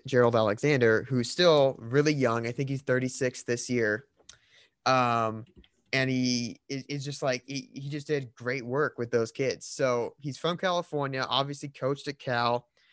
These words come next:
defensive backs, and now he's at Miami Dolphins defensive backs. I think his resume is good enough for me to, like, in terms of overall, not just that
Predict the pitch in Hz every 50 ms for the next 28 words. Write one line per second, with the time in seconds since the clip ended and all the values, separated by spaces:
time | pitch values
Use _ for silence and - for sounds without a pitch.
0 | _ _ - - - 139 127 - 131 127 - 135 127 117 123 117 110 110 117 -
1 | - - - 127 127 123 123 123 123 120 127 120 117 117 113 113 120 127 131 123
2 | 120 117 120 117 117 113 - 113 107 - 110 - 113 107 107 - 104 101 107 101
3 | 98 - - - - _ _ _ _ _ _ _ _ _ _ _ - - 123 131
4 | 139 - - 160 190 208 - - - _ _ _ _ _ - 147 151 151 147 147
5 | 143 139 139 131 127 127 - - - - - - _ _ _ _ _ _ - -
6 | _ _ - 139 135 147 147 160 165 185 185 185 185 190 196 208 220 - - 147
7 | 147 143 139 131 131 127 120 120 - _ - 151 151 156 156 147 143 143 - -
8 | 143 135 131 131 131 131 135 139 139 - - 139 127 127 123 123 120 120 117 110
9 | - - - - 135 135 117 135 143 139 - 156 143 131 131 131 123 113 - -
10 | - - 139 135 127 123 117 113 123 147 190 202 165 131 131 135 - 131 123 -
11 | - 120 120 117 117 -